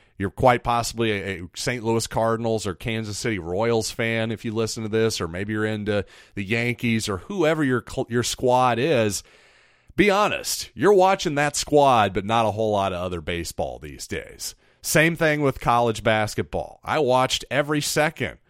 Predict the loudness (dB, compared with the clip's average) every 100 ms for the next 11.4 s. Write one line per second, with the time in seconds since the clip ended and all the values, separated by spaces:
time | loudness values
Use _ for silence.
0 | _ _ _ -4 -4 -2 2 2 0 -4
1 | -4 -2 -2 -4 -6 -8 -6 -6 -4 -4
2 | -2 0 0 -2 -4 -2 0 0 0 2
3 | 2 2 -2 -10 _ -4 0 0 -2 -2
4 | 0 0 0 0 0 -2 -2 -2 0 0
5 | 0 -2 -4 -2 -2 -4 -4 -6 -8 _
6 | _ _ -4 0 2 4 4 4 2 2
7 | -2 -8 _ -2 0 2 2 0 0 0
8 | 2 2 4 4 0 -6 _ 0 0 0
9 | -4 -4 0 4 4 2 _ -4 0 -2
10 | -2 -4 -2 -4 0 0 0 2 2 2
11 | -2 -8 -10